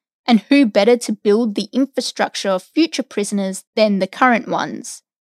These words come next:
And so the prisoners in the gulags were set to work, where they would build over three thousand kilometres of road in all, and would spend twenty years, nineteen thirty-two to nineteen fifty-two, doing it.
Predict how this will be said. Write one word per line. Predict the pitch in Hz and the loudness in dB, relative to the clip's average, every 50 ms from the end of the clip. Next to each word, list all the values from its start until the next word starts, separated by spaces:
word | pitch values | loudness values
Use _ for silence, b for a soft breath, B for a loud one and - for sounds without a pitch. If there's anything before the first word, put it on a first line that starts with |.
| _ - | _ -2
And | - 262 262 254 | 0 2 2 2
so | - 277 262 277 294 | 4 4 4 4 4
the | 277 294 | 0 -4
prisoners | - - - 233 226 240 254 262 269 262 - | -4 -2 -2 -2 0 0 -2 -2 -2 -2 -2
in | 269 277 | -2 -2
the | 285 269 | -2 -2
gulags | - 220 202 202 190 190 185 185 190 190 196 - - | -2 -2 -2 -2 -2 -2 -2 -2 -2 -4 -6 -8 -8
were | 202 | -8
set | 214 - - 202 - - - | -8 -6 -6 -6 -6 -6 -8
to | - - 214 | -10 -8 -4
work, | 196 220 208 185 - - 311 - _ _ _ _ _ _ | 0 2 2 2 2 -2 -8 -16 _ _ _ _ _ _
where | - 247 240 226 | 4 6 6 6
they | 254 247 | 6 4
would | 247 254 254 214 - | 4 2 0 -2 0
build | 247 240 254 254 254 226 - | 2 2 2 2 0 -2 -2
over | - 226 208 220 | -2 -2 -2 -2
three | 208 - - - - 240 240 254 262 254 240 - _ _ - | -4 -6 -10 -8 -2 2 2 4 4 2 0 -4 _ _ -2
thousand | 269 240 240 262 277 294 277 - 285 269 269 | 0 2 4 4 4 2 2 0 -2 -2 -2
kilometres | - - - 247 247 247 247 233 - - 233 208 | -4 -2 -2 0 0 0 0 0 -2 -2 -2 -2
of | 220 202 190 196 | -4 -6 -4 0
road | 202 202 208 214 220 202 | 0 2 2 2 0 -2
in | - 170 202 196 202 - | -2 -4 -4 -4 -4 -2
all, | - 208 208 202 196 185 185 202 - _ _ _ _ _ _ | 0 0 2 2 0 -2 -4 -6 -10 _ _ _ _ _ _
and | 240 240 240 | 0 2 2
would | 240 247 208 - | 2 0 -2 -4
spend | - - - 240 233 220 214 202 - | -8 -6 -2 -2 0 0 0 -2 -2
twenty | - - - 262 269 277 269 - - 254 226 202 175 - | -6 -4 0 0 2 2 0 -2 -4 -4 -4 -4 -4 -4
years, | - 220 240 254 254 226 190 190 196 190 196 - - _ _ _ _ _ _ - | -4 -2 0 0 0 -2 -2 -4 -6 -8 -10 -14 -16 _ _ _ _ _ _ -6
nineteen | 208 208 220 226 233 220 - 233 214 | -2 0 0 0 0 -2 -2 -2 -4
thirty-two | 208 - 220 208 185 190 185 - - - 247 233 208 | -2 -2 -4 -4 -4 -6 -8 -8 -6 -4 -4 -4 -4
to | - - | -4 -4
nineteen | 202 196 202 202 196 - - 190 | -4 -2 -2 -2 -4 -4 -6 -8
fifty-two, | 185 _ - 294 285 - - 196 - - - 190 190 185 - - _ _ _ - | -6 _ -4 -4 -4 -6 -8 -10 -8 -8 -8 -6 -6 -8 -10 -12 _ _ _ -4
doing | 269 285 285 247 196 180 175 | -2 0 0 0 -2 -2 -6
it. | - - | -8 -10